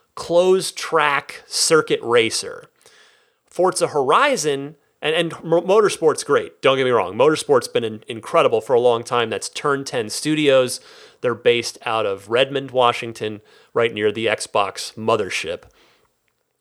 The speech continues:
But Horizon, Forza Horizon by Playground Games in Leamington Spa in the U K,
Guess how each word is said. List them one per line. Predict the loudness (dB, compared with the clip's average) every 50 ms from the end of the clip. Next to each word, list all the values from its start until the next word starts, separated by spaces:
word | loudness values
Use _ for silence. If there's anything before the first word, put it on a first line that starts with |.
| _ _ _ _
But | -4 -2 -2 -4 -6 -14 -12 -8
Horizon, | -6 -2 0 2 2 2 0 -2 -4 -12 -16 _ _ _ _ _ _ _ _ _ _
Forza | _ -2 -2 -2 0 0 -2
Horizon | 0 2 2 2 2 2 0 -4 -6 -2
by | -2 -2 -2
Playground | -2 0 -2 0 2 2 0 0 0 -2
Games | -2 -2 -2 -2 -4 -6 -8 -8 -8
in | -6 -2
Leamington | -2 0 0 0 -2 -2 -4 -6 -6
Spa | -6 -6 -4 -2 -2 -2 -2
in | -4 -6 -8 -10
the | -10
U | -10 -12
K, | -12 -8 -6 -6 -6 -6 -10